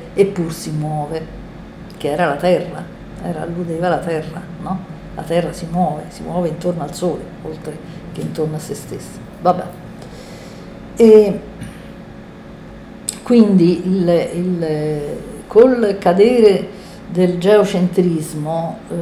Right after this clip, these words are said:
non è cambiata la visione dell'umanità. L'uomo si ritiene al centro della Terra. Innanzitutto si ritiene spesso l'unica creatura del creato,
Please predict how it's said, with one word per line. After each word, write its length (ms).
non 220
è 140
cambiata 600
la 80
visione 380
dell'umanità. 720
L'uomo 380
si 160
ritiene 420
al 80
centro 360
della 220
Terra. 440
Innanzitutto 720
si 140
ritiene 640
spesso 640
l'unica 440
creatura 720
del 200
creato, 720